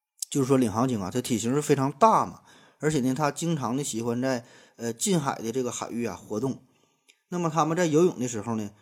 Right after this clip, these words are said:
就会避开海面下边儿的这些暗礁，那特别是比较浅的水域哈，它就能完美的躲开。那么这个时候就，就是以，特别以前那些大型船只哈，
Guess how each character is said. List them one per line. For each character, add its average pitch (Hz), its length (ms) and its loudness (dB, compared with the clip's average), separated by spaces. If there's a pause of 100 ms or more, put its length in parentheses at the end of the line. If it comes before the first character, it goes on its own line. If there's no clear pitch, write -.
(120)
就 143 140 -4
会 139 180 0
避 160 300 -2
开 110 380 -6 (500)
海 - 180 -6
面 143 160 0
下 160 200 4
边 135 100 0
儿 - 20 0
的 123 120 -4
这 135 120 -2
些 123 280 -4
暗 151 180 0
礁， 107 300 -4
那 117 120 -10
特 131 140 -4
别 127 140 0
是 135 100 -4
比 123 100 -8
较 135 140 0
浅 - 220 -4
的 120 100 -2
水 117 160 -8
域 107 160 -10
哈， 101 160 -12
它 107 80 -10
就 113 120 -8
能 110 280 -4
完 104 140 -4
美 123 120 -4
的 110 120 -8
躲 - 180 -8
开。 - 220 -14 (600)
那 180 100 -6
么 170 80 0
这 220 120 10
个 170 80 6
时 127 160 2
候 123 220 2 (200)
就， 147 120 -6
就 - 320 -10
是 147 120 -8
以， 127 180 -6
特 170 120 -4
别 156 140 -2
以 131 80 -4
前 113 160 -4
那 143 100 -6
些 131 80 -6
大 143 160 0
型 123 140 -2
船 110 220 -4
只 101 80 -6
哈， 92 240 -10